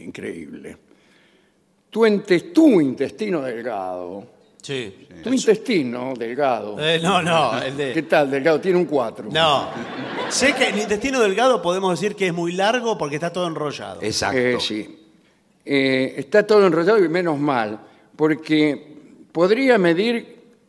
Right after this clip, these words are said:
Speaker 1: cuatro veces tu altura, es decir, entre cinco y siete metros.
Speaker 2: Mm.
Speaker 1: Menos mal que está dobladito, prolijo,
Speaker 2: Sí.
Speaker 3: Claro.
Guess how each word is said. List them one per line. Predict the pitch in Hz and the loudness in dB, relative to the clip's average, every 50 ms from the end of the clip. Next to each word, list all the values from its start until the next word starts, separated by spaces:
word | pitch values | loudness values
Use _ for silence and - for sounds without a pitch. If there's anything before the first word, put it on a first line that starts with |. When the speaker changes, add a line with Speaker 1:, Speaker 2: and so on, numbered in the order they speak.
| _ _ - | _ _ 2
Speaker 1:
cuatro | - 277 285 285 - 196 180 180 | 4 4 4 4 4 2 4 4
veces | 220 247 - - 190 151 - | 4 2 2 2 0 0 -2
tu | - 151 | 0 0
altura, | 143 147 143 - - 151 131 107 110 110 110 | 0 0 0 0 0 0 0 0 -2 -6 -6
es | 113 | -4
decir, | 127 135 - - 160 151 | -4 -4 -4 -2 -2 -2
entre | 151 135 - 143 147 | -2 -2 -2 -4 -4
cinco | 139 - 269 277 247 - 170 156 | -2 -2 -2 -2 -2 0 0 -2
y | 135 | -2
siete | - - 180 175 - - 151 | 0 0 -2 -2 -2 -2 -6
metros. | 143 147 127 104 - - 92 87 82 _ _ _ _ - | -6 -6 -6 -10 -12 -14 -18 -18 -18 _ _ _ _ -16
Speaker 2:
Mm. | 131 147 175 185 180 170 160 | -12 -10 -8 -8 -8 -6 -2
Speaker 1:
Menos | 131 196 233 254 208 | 0 2 2 2 2
mal | 180 220 254 214 | 2 0 0 0
que | 214 175 | 0 -4
está | - - 185 185 180 | 0 2 2 4 4
dobladito, | 170 160 151 147 139 143 156 180 208 196 - - - 160 151 156 | 4 4 2 2 0 0 0 0 -2 -6 -6 -8 -6 -6 -6 -6
prolijo, | - 117 117 127 151 175 170 - - - 143 147 151 165 | -8 -12 -10 -8 -6 -6 -6 -6 -6 -2 -2 0 0 0
Speaker 2:
Sí. | 160 165 170 185 196 185 160 139 113 | -2 -2 -2 0 0 0 0 -2 -4
Speaker 3:
Claro. | 143 147 135 101 92 | -4 -6 -6 -6 -8